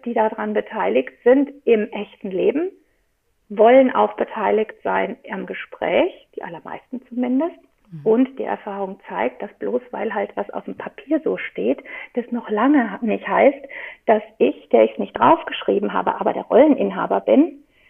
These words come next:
Speaker 1: dass ich das auch so sehe. Und dass das bei
Speaker 2: Mhm.
Speaker 1: mir angekommen ist, was da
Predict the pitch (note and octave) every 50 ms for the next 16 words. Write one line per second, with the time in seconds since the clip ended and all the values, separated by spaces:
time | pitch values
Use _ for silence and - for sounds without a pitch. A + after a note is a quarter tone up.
0 | _ _ _ _ - A#3 A3 - A3+ - - - - - C#4+ F4+ - - - -
1 | F3 E3+ E3 - E3+ E3+ D#3+ D#3 D#3+ - _ _ _ _ _ _ _ _ _ _
2 | _ _ _ _ _ _ _ _ _ A#3 A#3+ A#3+ A3+ - - A#3 - - B3+ A#3+
3 | B3 A#3+ A#3 G#3 F#3 - B3+ C#4+ E4 F4 F4 F4 - A3+ F#3+ F#3+ G3 - - E3
4 | - - _ _ _ _ - A#3+ C4 C4 - _ - F#3+ G3 F#3+ -